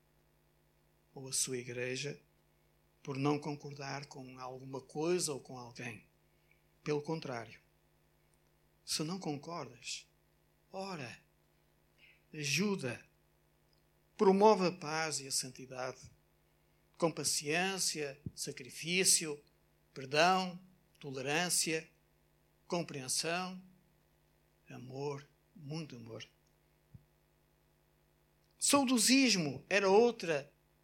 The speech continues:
qual-, coisa que envolvia a conversa, certamente, destes dois homens.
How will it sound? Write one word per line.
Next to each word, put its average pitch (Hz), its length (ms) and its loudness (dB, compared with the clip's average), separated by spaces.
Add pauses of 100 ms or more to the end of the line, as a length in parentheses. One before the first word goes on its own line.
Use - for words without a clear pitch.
(340)
qual-, 190 280 8 (260)
coisa 226 420 10
que 202 200 2
envolvia 175 920 2 (440)
a 160 60 -6
conversa, 160 680 2
certamente, 143 720 -2
destes 139 360 -4
dois 120 240 -6
homens. - 500 -6